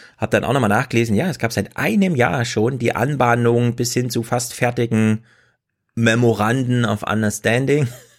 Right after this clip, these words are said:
<laughs> die natürlich auch Vertragskraft haben, äh, dass man die dann doch mal zurücknimmt. Und dann hat Trump das Thema plötzlich so öffentlich gemacht und dann mussten sich alle eben vor Oma Erna dazu verhalten und damit ist wieder alles durcheinander geraten und so weiter und jetzt kommt's zu nichts.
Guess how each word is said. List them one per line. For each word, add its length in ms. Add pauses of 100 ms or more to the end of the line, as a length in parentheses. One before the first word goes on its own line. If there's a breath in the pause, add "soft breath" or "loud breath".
<laughs> 400
die 60
natürlich 360
auch 140
Vertragskraft 680
haben, 420 (420 loud breath)
äh, 280
dass 220
man 180
die 100
dann 140
doch 140
mal 200
zurücknimmt. 400
Und 80
dann 120
hat 280 (120)
Trump 240
das 140
Thema 260
plötzlich 300
so 140
öffentlich 420
gemacht 440
und 120
dann 100
mussten 280
sich 200
alle 120
eben 320 (320 soft breath)
vor 220
Oma 220
Erna 260
dazu 240
verhalten 500
und 140
damit 240
ist 140
wieder 140
alles 160
durcheinander 420
geraten 380
und 100
so 80
weiter 260
und 140
jetzt 140
kommt's 220
zu 80
nichts. 260